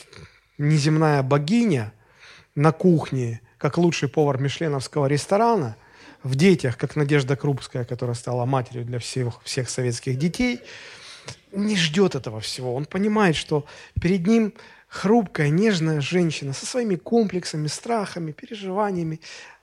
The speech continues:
э, недостатками где-то. И, и в конце концов, она,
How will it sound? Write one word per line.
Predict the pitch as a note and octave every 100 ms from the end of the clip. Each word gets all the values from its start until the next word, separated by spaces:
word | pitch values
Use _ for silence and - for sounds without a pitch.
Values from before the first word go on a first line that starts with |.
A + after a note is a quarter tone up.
| -
э, | E3+
недостатками | F#3+ A3+ B3+ - G#3+ G#3 - F3+ E3
где-то. | D3+ D3+ - C#3 - - - - - -
И, | G#3+ G3+ G3 G3 _ _ _ _ _ _ _ - F#3
и |
в | D#3
конце | G3 F#3+ A3
концов, | G#3 G3 G#3+ -
она, | F3+ G3+ G3 F3+ A#3